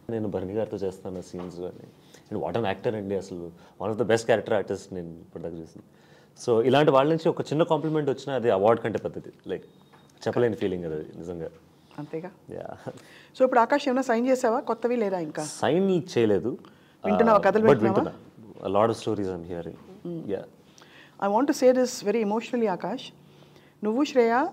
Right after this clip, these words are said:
Speaker 2: అమ్మతో నిలబడ్డ పద్ధతి, it moved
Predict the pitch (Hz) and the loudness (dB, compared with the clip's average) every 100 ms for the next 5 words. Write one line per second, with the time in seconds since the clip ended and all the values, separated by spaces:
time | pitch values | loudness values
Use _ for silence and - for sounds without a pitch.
0 | - - _ _ _ _ _ - 190 233 | -8 -20 _ _ _ _ _ -4 2 4
1 | 262 277 226 226 254 240 226 185 226 202 | 4 4 6 6 6 6 2 2 2 0
2 | - - - - _ _ - 196 - 220 | -6 -20 -20 -20 _ _ -10 -10 -2 -2
3 | 254 | -2